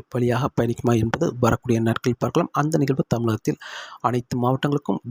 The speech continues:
கனமழை, மிக கனமழை கொடுக்கும் என்றும் எதிர்பார்க்கப்படுகிறது. அந்த நிகழ்வு டிசம்பர், பெரும்பாலும் டிசம்பர் ஒன்பதாம் தேதிக்கு பிறகு தமிழகத்தில் மழை கொடுக்கும் என்றும் எதிர்பார்க்கப்படுகிறது. அந்த நிகழ்வு டிசம்பர் ஒன்பதாம் தேதிக்கு பிறகு மழை கொடுக்கும் விதமாக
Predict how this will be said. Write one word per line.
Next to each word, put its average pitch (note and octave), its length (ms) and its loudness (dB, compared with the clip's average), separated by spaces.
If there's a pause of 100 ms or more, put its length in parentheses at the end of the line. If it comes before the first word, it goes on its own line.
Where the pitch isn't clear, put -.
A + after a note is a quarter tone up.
(100)
கனமழை, C#3 560 4
மிக B2+ 280 2
கனமழை C3+ 400 2
கொடுக்கும் A#2+ 380 0
என்றும் B2+ 220 -2
எதிர்பார்க்கப்படுகிறது. A#2+ 720 2 (400)
அந்த A#2+ 180 -2
நிகழ்வு A#2 320 2
டிசம்பர், C3 520 4 (100)
பெரும்பாலும் A#2 460 2
டிசம்பர் C3 420 4
ஒன்பதாம் C3 480 2
தேதிக்கு A#2 320 2
பிறகு D#3+ 320 2
தமிழகத்தில் A#2 540 0
மழை A#2 260 2 (120)
கொடுக்கும் D3+ 440 0
என்றும் B2+ 320 0 (440)
எதிர்பார்க்கப்படுகிறது. A#2 880 0
அந்த A2+ 180 0
நிகழ்வு A#2 380 2
டிசம்பர் A#2+ 420 2
ஒன்பதாம் A#2+ 400 2
தேதிக்கு - 240 0
பிறகு C3+ 240 0
மழை A2+ 240 2
கொடுக்கும் B2 400 0
விதமாக C3 440 2